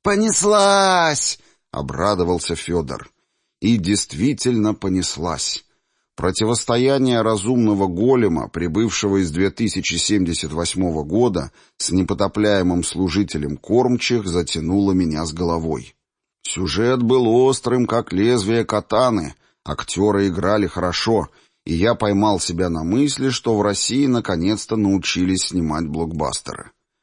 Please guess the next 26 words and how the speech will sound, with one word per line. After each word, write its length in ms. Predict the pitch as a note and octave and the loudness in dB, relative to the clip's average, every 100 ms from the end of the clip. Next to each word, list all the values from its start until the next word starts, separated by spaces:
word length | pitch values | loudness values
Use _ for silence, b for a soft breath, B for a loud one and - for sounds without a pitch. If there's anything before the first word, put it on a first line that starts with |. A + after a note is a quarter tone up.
| _ _ _ _ | _ _ _ _
Мы 260 | D#2+ A2 D#3 | 0 4 4
успели 420 | D3 - C#3+ C3+ | 2 0 0 2
досмотреть 680 | A#2 A2+ A2+ A2+ A2+ A2+ F#2 | 2 0 0 0 0 0 2
до 160 | G2 F#2+ | 2 0
эпизода, 640 | - G2+ F2 B2 A#2+ G#2+ | 0 -2 0 2 2 0
где 220 | F2+ F#2 | 0 0
Лука 380 | G2+ G2+ - A2+ | 2 0 0 0
сражается 760 | - F2+ F#2+ G#2 G#2 F#2 - F#2 | 0 -2 0 2 2 2 0 -4
с 80 | D2+ | -2
големом 580 | F2+ A2 G2+ F2+ F2 | 0 2 4 2 2
на 60 | F2 | 2
металлургическом 1000 | F#2+ F2+ F#2 F2+ F2+ G2+ F#2+ E2+ F2+ E2+ | 2 0 0 -2 0 0 -2 -4 -4 -6
заводе 600 | D2+ D#2 E2 C#3 G2+ D#2 - b b b - | -4 -2 0 0 0 -4 -6 b b b -2
и 100 | A2 | -2
чуть 320 | - C3+ B2 | 2 0 2
не 120 | B2 | 0
срывается 720 | A2+ A2 A2 A#2+ B2 A2 A#2 | 0 0 2 2 2 0 -2
в 100 | A2 | -4
плавильный 600 | - G#2+ G2 A#2 A2+ G#2+ | -2 0 2 2 4 2
котел, 580 | F#2+ G#2 G2+ - G#2 D#2 - | 2 -2 -2 0 0 0 -6
когда 340 | - D#2 D#2 E2 | -10 -6 -2 -2
на 120 | D#2 | -2
пороге 420 | D#2+ E2+ F#2+ D#2+ | 0 0 0 -2
гостиной 640 | D#2 D#2 - - B2 B2 B2 | -2 -4 -4 0 2 2 2
появилась 680 | G#2+ G2 E2 E2+ F2 F2 | 2 2 2 0 0 0
Джан. 480 | D#2 E2 F#2 C#2 C2 | -2 -2 0 -2 -6